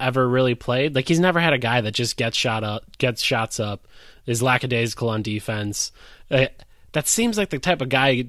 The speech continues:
Kidd will bury nearly immediately once games start to matter.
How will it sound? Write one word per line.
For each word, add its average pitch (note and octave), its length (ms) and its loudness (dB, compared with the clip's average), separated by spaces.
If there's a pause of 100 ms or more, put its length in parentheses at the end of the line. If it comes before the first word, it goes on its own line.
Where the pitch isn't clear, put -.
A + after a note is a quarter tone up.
Kidd C3+ 260 0
will B2 260 2
bury G2+ 680 -4 (400)
nearly D3+ 540 6
immediately A2+ 600 0
once A2 300 -4
games A2 340 -2
start A2+ 200 -2
to G#2+ 60 -6
matter. A2 360 -2